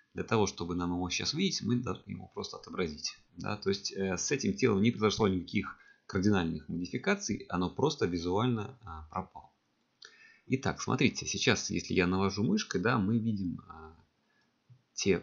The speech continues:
фейсы, под которыми находится курсор, да, и мы, очевидно, видим, что у нас тела друг друга пересекают. Но если я сейчас передвину стек операций в конец, да, то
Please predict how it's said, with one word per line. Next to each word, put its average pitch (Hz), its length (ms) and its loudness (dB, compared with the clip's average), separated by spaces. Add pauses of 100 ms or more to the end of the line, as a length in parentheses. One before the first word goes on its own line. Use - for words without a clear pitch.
(100)
фейсы, 175 460 -4
под - 220 0
которыми 101 340 2
находится 107 380 0
курсор, 98 560 -2
да, 123 160 0
и 98 180 -2
мы, 120 140 2
очевидно, 117 500 -2
видим, 95 320 0
что 87 340 -4
у 85 80 -6
нас 98 320 -8 (360)
тела 98 260 0
друг 92 220 -2
друга 92 180 0
пересекают. - 720 -4 (720)
Но 110 380 2
если 92 420 0
я 85 340 0 (560)
сейчас - 600 -2
передвину 95 720 2 (300)
стек - 420 -2
операций 85 640 -2
в - 100 -20
конец, 107 460 -2
да, 113 260 2 (480)
то 139 400 4